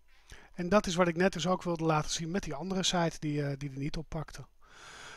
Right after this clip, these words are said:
Ehm, en wat hij netjes zegt is, "Hey, de website die je probeert te benaderen, die is geweigerd."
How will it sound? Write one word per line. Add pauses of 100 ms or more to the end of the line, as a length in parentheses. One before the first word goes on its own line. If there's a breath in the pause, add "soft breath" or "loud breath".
(220 loud breath)
Ehm,
en
wat
hij
netjes
zegt
is,
"Hey,
de
website
die
je
probeert
te
benaderen,
die
is
geweigerd."